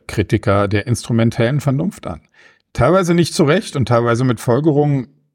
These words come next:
die wieder sehr kritikwürdig sind. Aber menschliches Handeln darf nicht nur am Ergebnis gemessen werden. Jedenfalls nicht dann, wenn es sich auf politische Zusammenhänge bezieht. Und all das,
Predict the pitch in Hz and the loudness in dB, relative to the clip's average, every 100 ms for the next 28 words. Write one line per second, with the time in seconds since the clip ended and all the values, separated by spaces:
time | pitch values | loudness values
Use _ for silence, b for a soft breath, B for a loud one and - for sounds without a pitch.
0 | _ _ _ - 107 143 180 123 104 98 | _ _ _ -4 0 2 2 4 2 0
1 | - - 110 117 107 104 107 123 170 - | -4 -4 -6 -2 0 0 -2 -2 -2 -2
2 | - b b b b b b b _ 107 | -10 b b b b b b b _ -4
3 | 95 139 196 - _ _ - 113 104 127 | 0 2 0 -4 _ _ -6 -4 -2 -4
4 | 107 98 95 95 117 170 - _ _ _ | -4 -4 -4 0 2 2 -2 _ _ _
5 | 110 110 101 - 120 113 117 117 - 120 | -2 -2 -4 -4 -2 -2 -2 -2 -4 -8
6 | - 92 - 92 78 76 78 85 - _ | -6 -8 -8 -10 -10 -10 -12 -16 -20 _
7 | _ _ _ _ _ _ _ _ _ _ | _ _ _ _ _ _ _ _ _ _
8 | _ _ _ _ _ _ _ _ _ - | _ _ _ _ _ _ _ _ _ -6
9 | 101 110 117 104 123 110 127 127 202 - | -2 2 2 2 2 2 2 2 2 -4
10 | - 117 120 - 120 - - _ _ _ | -4 -2 -2 -2 -6 -6 -16 _ _ _
11 | _ _ _ _ - - 110 123 135 117 | _ _ _ _ -20 -2 0 0 -2 -6
12 | 113 107 87 82 80 73 67 - - - | -4 -4 -4 -6 -8 -12 -16 -20 -20 -20
13 | B B B B 175 147 139 117 131 277 | B B B B 2 4 4 4 2 2
14 | - - | -4 -6